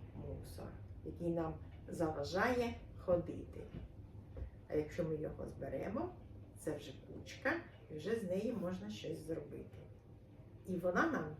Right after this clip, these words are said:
освобождає наш шлях. Вбирайте весь мусор, одним словом, з голови і навколо себе. До побачення,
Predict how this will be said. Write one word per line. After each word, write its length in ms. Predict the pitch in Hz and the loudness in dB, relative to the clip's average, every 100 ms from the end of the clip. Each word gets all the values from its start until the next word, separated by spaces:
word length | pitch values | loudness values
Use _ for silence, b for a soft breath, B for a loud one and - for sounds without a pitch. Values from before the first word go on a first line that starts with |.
| - - - | -10 -14 -8
освобождає 1080 | 190 - 165 156 151 151 - 240 330 208 - - - - - - - - - - - - - - - - - - - 151 | -6 0 2 2 0 0 2 6 6 6 2 -4 -10 -10 -10 -12 -14 -14 -14 -16 -14 -12 -10 -10 -10 -10 -10 -10 -6 -2
наш 180 | 180 247 - - | 0 0 -4 -8
шлях. 720 | - - 165 - - - - - - - - - - - - - - - - - - - - | -6 -4 -4 -6 -10 -10 -10 -10 -10 -10 -10 -10 -10 -10 -10 -8 -8 -10 -10 -10 -10 -8 -4
Вбирайте 560 | 175 175 220 359 - | 4 8 10 8 6
весь 300 | - 196 - - | 0 0 -4 -6
мусор, 480 | - - - - - - - | -6 -8 -8 -8 -8 -10 -6
одним 320 | 156 147 151 - | -6 -2 -2 -4
словом, 500 | - 160 - - - - - - - - - - - - - - | -6 -6 -6 -8 -8 -10 -10 -10 -10 -10 -10 -10 -10 -8 -8 -6
з 160 | - | -4
голови 640 | - 165 160 151 156 226 - - - - - | 8 10 10 8 6 4 2 -4 -12 -12 -6
і 100 | 214 | 2
навколо 480 | 202 180 - 190 170 | 4 4 2 0 0
себе. 340 | 165 - - - 160 165 160 - - - - - - - - - - - - B B B - | -2 -6 -8 -8 -8 -8 -8 -10 -12 -14 -14 -14 -14 -14 -12 -12 -12 -12 -10 B B B -4
До 80 | 165 | 4
побачення, 680 | 175 208 214 - 151 143 | 6 6 4 2 -4 -4